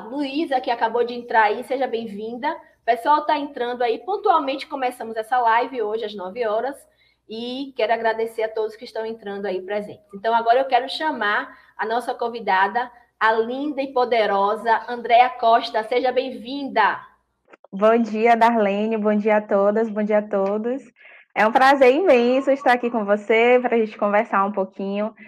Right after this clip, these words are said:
Speaker 2: sobre a importância, né, do ensino da diversidade no cotidiano escolar, sobretudo na educação infantil. Muitíssimo obrigada pelo convite. Estou muito feliz.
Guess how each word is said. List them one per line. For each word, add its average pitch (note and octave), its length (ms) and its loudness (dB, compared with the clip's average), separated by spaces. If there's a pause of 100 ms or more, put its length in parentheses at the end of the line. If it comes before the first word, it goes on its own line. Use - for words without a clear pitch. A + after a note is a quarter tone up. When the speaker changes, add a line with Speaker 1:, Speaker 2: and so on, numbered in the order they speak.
(220)
Speaker 2:
sobre G3 300 0
a G3+ 60 0
importância, G#3+ 880 2
né, G#3 240 0
do G#3+ 120 -2
ensino G#3+ 300 -4
da G#3 100 2
diversidade G#3 580 -2
no G#3 100 -4
cotidiano G#3+ 540 -4
escolar, G#3 560 2
sobretudo A3+ 500 -2
na A3+ 140 -2
educação A#3+ 360 -6
infantil. A#3 640 -10 (360)
Muitíssimo B3+ 600 -2
obrigada A3 720 2
pelo G#3+ 240 -4
convite. G3 760 -6
Estou A3 280 -4
muito A3 160 -2
feliz. D#4 460 -2